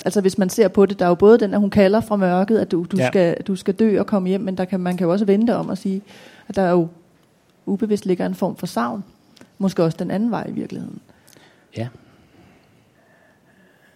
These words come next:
Speaker 2: Altså jeg synes i hvert fald, jeg... Jeg kender et par, eller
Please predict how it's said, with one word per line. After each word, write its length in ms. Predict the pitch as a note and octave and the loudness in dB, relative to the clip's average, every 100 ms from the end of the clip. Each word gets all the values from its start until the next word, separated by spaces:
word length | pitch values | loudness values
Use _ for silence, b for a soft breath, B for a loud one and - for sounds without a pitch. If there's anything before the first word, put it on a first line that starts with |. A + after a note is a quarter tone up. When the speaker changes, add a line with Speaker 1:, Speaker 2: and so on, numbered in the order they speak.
| D#3+ | -20
Speaker 2:
Altså 220 | C3+ G#2+ | -16 -8
jeg 100 | A2+ | -6
synes 220 | A2+ D3 B2+ | -6 -8 -4
i 40 | |
hvert 140 | C3 | -2
fald, 140 | A#2+ B2 | 0 2
jeg... 200 | B2 A#2+ A2+ - - - _ _ _ b b b b b b _ _ _ _ _ _ _ _ _ _ _ _ - - _ _ _ _ _ _ - | 2 2 -2 -20 -20 -20 _ _ _ b b b b b b _ _ _ _ _ _ _ _ _ _ _ _ -20 -20 _ _ _ _ _ _ -8
Jeg 120 | C3+ - | -6 0
kender 260 | D3 F3+ | 4 4
et 80 | F3+ | 4
par, 220 | - B2+ | 2 0
eller 160 | B2+ G#2+ | 0 -4